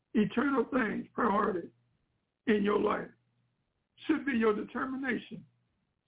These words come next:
in twenty twenty-three as a believer in Christ. Yes, beloved child of God, the God of the universe has a plan for each and every believer in Christ. It is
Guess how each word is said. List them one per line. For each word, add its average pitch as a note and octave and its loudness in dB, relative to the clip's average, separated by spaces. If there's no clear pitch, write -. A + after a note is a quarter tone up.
in G#3 6
twenty A3+ 4
twenty-three G#3 0
as G3+ 4
a G#3 0
believer F#3 0
in F3+ -4
Christ. - -4
Yes, A3 4
beloved A3 0
child A3 2
of G3+ -2
God, - -2
the G3+ 4
God A3+ 2
of A#3 -8
the - -6
universe G#3 -6
has G#3 4
a G3+ 0
plan F#3 0
for - 4
each A#3+ 4
and G#3 -2
every G#3+ 2
believer F#3 -4
in A3 2
Christ. - -2
It B3 4
is B3+ 4